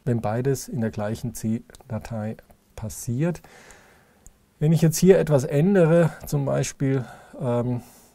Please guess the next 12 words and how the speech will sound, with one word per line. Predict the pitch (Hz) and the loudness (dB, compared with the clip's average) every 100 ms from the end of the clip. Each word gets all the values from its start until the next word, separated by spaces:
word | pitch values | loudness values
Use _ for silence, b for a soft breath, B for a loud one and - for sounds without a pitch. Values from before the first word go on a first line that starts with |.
| - | -14
ich | 131 - | -14 -10
mache | 120 110 - | -8 -8 -4
doch | 120 - | -6 -4
hier | 123 117 | -4 -4
ein | 117 107 - | -2 -6 -6
Long | 131 120 135 165 | -2 0 0 -2
draus | - 135 131 143 - - B B B B _ - | -6 -6 -4 -4 -6 -16 B B B B _ -4
oder | 113 117 110 101 - _ _ | -2 -2 -4 -6 -12 _ _
vielleicht | - 120 110 - | -14 -8 -8 -8
noch | 117 | -10
was | 110 - | -10 -6
anderes, | 131 147 135 131 127 - - | -4 -2 0 -2 -4 -10 -18